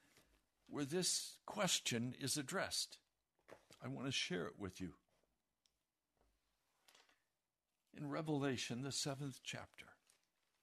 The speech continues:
we find a message to a church that is found in Laodicea. And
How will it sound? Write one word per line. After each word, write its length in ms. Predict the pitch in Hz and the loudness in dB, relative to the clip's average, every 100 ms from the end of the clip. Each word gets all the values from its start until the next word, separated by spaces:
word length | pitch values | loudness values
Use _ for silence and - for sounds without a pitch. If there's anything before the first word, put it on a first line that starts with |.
| _ _ _ - _ _ _ _ - - - _ - | _ _ _ -20 _ _ _ _ -20 -20 -20 _ -6
we 140 | 127 | -6
find 300 | - 151 165 | -2 -2 0
a 40 | 143 | 0
message 720 | 139 120 - 90 - - - _ _ _ _ _ _ _ _ _ _ | 2 0 -2 -4 -8 -14 -14 _ _ _ _ _ _ _ _ _ _
to 140 | - 120 | -2 -2
a 60 | |
church 560 | 110 - 156 143 - - | 0 -2 -2 -2 -4 -6
that 140 | 123 120 | -4 -4
is 160 | 113 | -4
found 480 | - 131 123 127 123 - | -4 -2 0 0 -4 -2
in 240 | 123 113 | 2 4
Laodicea. 800 | 110 117 101 107 - - 107 73 - _ _ _ _ _ _ _ _ _ _ _ _ _ _ _ _ _ _ _ _ _ _ _ - | 6 6 4 2 -2 0 -2 -4 -12 _ _ _ _ _ _ _ _ _ _ _ _ _ _ _ _ _ _ _ _ _ _ _ -2
And 180 | 139 | -2